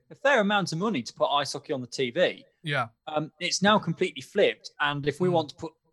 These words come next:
Speaker 1: ice hockey on T V, we'd have to pay Sky quite a lot of money, which the league doesn't have.
Speaker 2: Yeah.
Speaker 1: Um, so it, it, it is difficult. Um,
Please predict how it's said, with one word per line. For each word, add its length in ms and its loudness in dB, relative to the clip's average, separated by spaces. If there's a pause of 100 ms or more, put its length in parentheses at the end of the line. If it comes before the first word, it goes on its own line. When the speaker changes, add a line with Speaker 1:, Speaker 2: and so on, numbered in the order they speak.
(200)
Speaker 1:
ice 220 6
hockey 280 0
on 140 0
T 200 -2
V, 140 -2
we'd 100 -2
have 140 -8
to 80 -10
pay 200 -4
Sky 460 4
quite 320 0
a 20 -6
lot 180 -6
of 120 -10
money, 180 -8
which 220 -8
the 80 -8
league 160 -4
doesn't 220 -6
have. 380 -6 (280)
Speaker 2:
Yeah. 340 -2 (340)
Speaker 1:
Um, 480 0 (200)
so 680 2 (220)
it, 180 -4 (100)
it, 240 -6
it 120 -4
is 220 -2
difficult. 760 -2 (420)
Um, 500 2